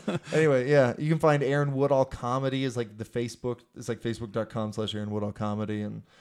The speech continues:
Speaker 2: uh, and aaron woodall dot com is where you'll find a bunch of stuff.
Speaker 1: Cool.
Speaker 2: Yeah.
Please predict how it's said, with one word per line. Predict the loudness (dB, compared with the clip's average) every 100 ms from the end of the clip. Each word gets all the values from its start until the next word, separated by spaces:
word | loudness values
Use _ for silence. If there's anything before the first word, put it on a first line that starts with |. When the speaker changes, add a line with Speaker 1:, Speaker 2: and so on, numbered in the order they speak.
| _ _ -8
Speaker 2:
uh, | -6 -4 -6 -8 -10 -14 _ _ _ _ _
and | -10 -6
aaron | -6 -4
woodall | -4 -6
dot | -8 -10
com | -8 -6 -6
is | -8 -10 -14 -16 _
where | -12 -12
you'll | -12
find | -10 -8 -8
a |
bunch | -8 -10 -12
of | -16
stuff. | -10 -4
Speaker 1:
Cool. | -2 -4
Speaker 2:
Yeah. | -6